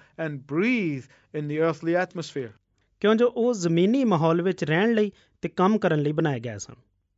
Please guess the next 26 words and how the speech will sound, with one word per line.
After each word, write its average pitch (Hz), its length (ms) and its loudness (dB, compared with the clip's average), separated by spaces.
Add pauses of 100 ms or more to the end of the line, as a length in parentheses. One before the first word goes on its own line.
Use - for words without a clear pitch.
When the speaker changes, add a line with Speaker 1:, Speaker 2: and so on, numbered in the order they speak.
(120)
Speaker 1:
That 233 220 -2
space 254 400 -2
suit 190 360 -4 (120)
has 190 280 0
an 170 80 -4 (220)
artificial 208 720 -2 (240)
earthly 233 300 0 (100)
atmosphere 233 640 -2 (280)
inside 214 500 0
of 165 100 -2
it 190 140 -6
that 185 180 -4
helps 214 240 0
them 202 140 -4
to 214 100 2
survive. 220 600 -2 (440)
Speaker 2:
ਉਹ 254 340 4 (320)
ਖਲਾਈ 180 480 4
ਲਿਬਾਸ 156 580 2 (100)
ਆਪਣੇ 214 400 -2
ਅੰਦਰ 202 200 0
ਮਸਨੂਈ 202 600 -2
ਜ਼ਮੀਨੀ 170 420 2
ਮਾਹੌਲ 165 380 2
ਰੱਖਦਾ 165 360 -2
ਹੈ 143 100 -2